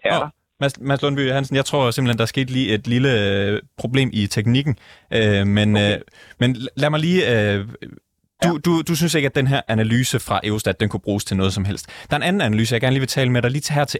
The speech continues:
Speaker 2: allersidst. Jeg går ud fra, at du kender
Speaker 1: Mm.
Speaker 2: den. Det er en, der hedder Rådighedsbeløb for familietyper. Øh, jeg tror, du kender den, fordi du har selv lavet den for Cepos.
Speaker 1: Ja.
Speaker 2: Den, øh, måler forskellige gruppers rådighedsbeløb over de sidste tredive år, og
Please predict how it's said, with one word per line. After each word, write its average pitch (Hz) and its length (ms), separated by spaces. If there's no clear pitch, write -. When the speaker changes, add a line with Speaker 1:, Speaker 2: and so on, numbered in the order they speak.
Speaker 2:
allersidst. 120 560
Jeg - 80
går 147 80
ud 156 60
fra, 143 100
at 120 60
du 117 40
kender 131 260
Speaker 1:
Mm. 147 40
Speaker 2:
den. 113 120
Det 139 80
er 143 40
en, 139 100
der 110 60
hedder 110 280
Rådighedsbeløb 139 800
for 120 140
familietyper. 107 800
Øh, 98 260
jeg 107 120
tror, - 160
du 117 60
kender 131 200
den, 123 60
fordi 123 160
du 113 60
har 117 60
selv 131 200
lavet 117 180
den 123 100
for 98 180
Cepos. - 500
Speaker 1:
Ja. 117 120
Speaker 2:
Den, 131 220
øh, 127 100
måler 143 240
forskellige 123 360
gruppers 127 360
rådighedsbeløb 131 580
over 110 160
de 104 120
sidste 127 340
tredive 113 520
år, 101 260
og 101 100